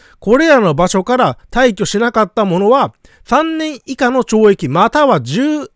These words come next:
万円以下の罰金に処するというものなんですね。どういうことかっていうと、まずこれ前半の部分は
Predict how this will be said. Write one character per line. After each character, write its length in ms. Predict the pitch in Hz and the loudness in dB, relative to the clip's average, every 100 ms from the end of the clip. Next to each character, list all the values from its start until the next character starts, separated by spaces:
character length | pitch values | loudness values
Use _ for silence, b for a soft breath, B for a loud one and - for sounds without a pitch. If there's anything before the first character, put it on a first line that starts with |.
| _ | _
万 320 | 202 247 247 - | -4 -2 -2 -6
円 260 | 226 208 - | -6 -6 -8
以 80 | 247 | -6
下 160 | 254 247 | -4 0
の 100 | 233 | 0
罰 320 | 127 185 190 - | 2 0 0 -6
金 160 | 262 | -6
に 100 | 339 | -4
処 140 | - 170 | -4 -4
す 100 | 131 | -6
る 80 | 123 | -4
と 140 | - - _ _ _ _ _ _ - | -6 -6 _ _ _ _ _ _ -2
い 80 | 254 | 0
う 60 | |
も 100 | 220 | 2
の 80 | 202 | 0
な 60 | 92 | -4
ん 20 | |
で 80 | 85 | -12
す 100 | 247 | -14
ね。 120 | 302 _ _ _ - - - _ _ _ _ b b b | -16 _ _ _ -20 -20 -20 _ _ _ _ b b b
ど 200 | 135 349 | 0 2
う 60 | 359 | 2
い 100 | 196 | 0
う 60 | |
こ 100 | 143 | -2
と 80 | 143 | -6
か 100 | 131 | -6
っ 80 | 117 | -8
て 120 | - | -10
い 40 | 107 | -10
う 60 | |
と、 180 | 151 135 | -8 -4
ま 80 | 208 | -4
ず 120 | 139 | -4
こ 100 | 139 | -10
れ 60 | 110 | -6
前 200 | 262 311 | -6 -4
半 160 | 320 | -6
の 80 | 320 | -4
部 140 | 320 | -4
分 180 | 285 143 | -4 -2
は 180 | 165 | -4